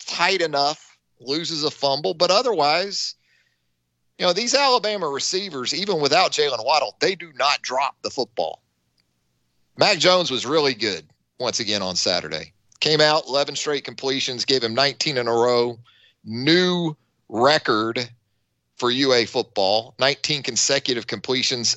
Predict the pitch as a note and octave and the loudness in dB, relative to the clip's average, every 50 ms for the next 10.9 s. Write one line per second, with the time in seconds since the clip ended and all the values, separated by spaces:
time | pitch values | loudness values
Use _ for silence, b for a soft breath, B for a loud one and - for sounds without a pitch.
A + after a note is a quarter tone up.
0 | - - - G#2+ G#2 - - - B2 - - F3+ F3+ - - - D#3 C#3 B2+ A#2 | -4 -4 -2 0 0 0 0 -2 -4 -2 0 0 0 0 0 0 0 -2 -2 -4
1 | A#2 - - D#3+ D#3 C3+ C3 A#2+ - - C3+ B2+ A#2+ A#2 A2+ - - C3 A#2+ - | -4 -2 -2 -2 0 0 0 0 0 0 0 0 0 0 0 0 0 2 0 0
2 | - A2+ A2 G#2+ G#2 B2 B2 A#2 G2+ A2 A#2+ B2+ C3 - D3+ B2 A2 G#2 G#2 G#2 | 2 2 0 0 0 0 -2 -2 0 0 0 0 0 -2 -4 -4 -2 -2 -2 -2
3 | - A2 A2+ A2 - A2 G2+ - - C#3+ - - A#2 A#2 A2+ - G2+ G2 - - | 0 0 -2 -2 -4 -8 -16 -14 -12 -6 -2 0 0 0 0 -2 -6 -8 -6 -6
4 | C#3+ D3+ D3 - - A2+ G#2 G2 - F#2+ F2+ E2 B B B B B B B B | -4 -4 -4 -4 -4 -4 -6 -8 -8 -10 -10 -14 B B B B B B B B
5 | B B B D#3+ F3 G3 A#3+ B3 C4 A#3+ G3 - A3+ G#3+ G#3 F#3 F3 F3+ E3 C#3+ | B B B 2 4 4 4 2 0 -4 -2 0 0 0 0 0 0 0 0 0
6 | A2+ G2 - - - - - - _ _ _ _ _ _ - B2+ C3 D3+ E3+ F3+ | 0 -4 -6 -8 -8 -8 -10 -14 _ _ _ _ _ _ -10 -6 -2 -2 0 0
7 | F3+ F3+ F3+ E3 E3 F3 F3 E3+ D#3+ - E3 E3 - F3 E3 D#3+ D3+ E3+ E3 D#3+ | 0 0 0 0 -2 -2 -2 -2 -4 -6 -8 -6 -4 -4 -4 -2 -2 -4 -4 -4
8 | D#3+ D3+ D#3 D#3 D3+ D3+ D3+ D#3 D3+ C#3+ B2+ A2+ - - - - - - B B | -4 -2 0 0 0 0 0 2 2 2 0 0 -2 -4 -6 -6 -8 -8 B B
9 | B B B B E3 F#3 F3 D#3 E3 C#3 - - G3+ G3+ G3+ F3+ F3 D#3+ D3+ C3+ | B B B B 0 0 0 0 0 -2 0 0 0 0 0 0 -2 -2 -2 0
10 | A#2+ - - - - D3+ D#3+ D3+ - C3+ C3 C3+ C#3 C#3+ C3+ A#2+ G#2 - | -2 -2 -2 0 2 2 2 2 2 0 2 2 4 4 4 4 2 -2